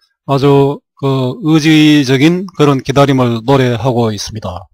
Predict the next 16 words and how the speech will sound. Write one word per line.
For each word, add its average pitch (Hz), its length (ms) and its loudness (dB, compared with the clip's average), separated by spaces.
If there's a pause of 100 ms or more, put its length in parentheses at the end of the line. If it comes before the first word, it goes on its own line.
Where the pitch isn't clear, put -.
(280)
자, 143 120 -2
연북정 151 520 0
한번 135 520 0
시작해 139 640 -2
보겠습니다. 110 640 -6 (2000)
자, 160 140 0
연북정은 131 1000 0
제주도 160 1000 2
조천에 165 680 0
있는 131 300 -2
정자입니다. 107 760 -2 (1300)
조천은 143 960 2 (200)
사람들의 160 1300 4
왕래가 147 460 2
잦았던 147 540 0
곳으로 110 760 -4